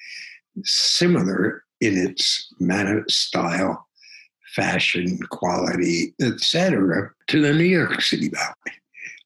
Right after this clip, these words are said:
I mean, obviously, that's where I came from.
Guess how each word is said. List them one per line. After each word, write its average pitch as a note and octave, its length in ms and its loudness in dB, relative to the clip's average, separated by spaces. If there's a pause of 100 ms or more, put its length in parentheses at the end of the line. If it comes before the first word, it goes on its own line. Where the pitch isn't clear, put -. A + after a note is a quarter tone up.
I - 20 2
mean, F#2+ 300 2
obviously, - 840 0
that's - 500 -2 (320)
where F2 400 2
I D#2 180 0 (680)
came E3+ 300 4
from. - 340 -4